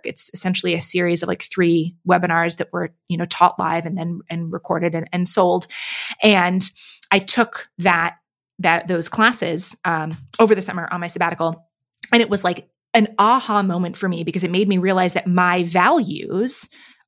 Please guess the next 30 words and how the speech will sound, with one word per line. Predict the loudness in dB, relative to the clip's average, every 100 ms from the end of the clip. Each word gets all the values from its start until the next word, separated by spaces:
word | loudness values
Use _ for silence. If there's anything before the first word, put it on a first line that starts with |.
| 4
are | 6 4 0
actually | -4 -4 -8 -6 -6 -6 -4
anti-capitalist. | -4 -2 -4 2 0 0 -8 -10 -10 -10 -2
And | 0
I | 2
had | 2
never, | 2 2 4 2 0
like, | -2
had | 0 0
that | 0 -2
framing | -4 -4 0 0 0
before, | 0 2 4 4
but | 2 0
everything, | 0 0 -2 -2 -2 -2 -8 -14 _ _
like, | -4 0
that, | -2 -2 _ _
that | 0 2
they | 0
were | 0
teaching, | 2 2 2
everything | 0 -2
that |
Bear | -2 -4
was | -4
teaching | -2 0
in | 2
this, | 0 -2 -4
in | -2
this | -2 0
class, | 4 4 4 0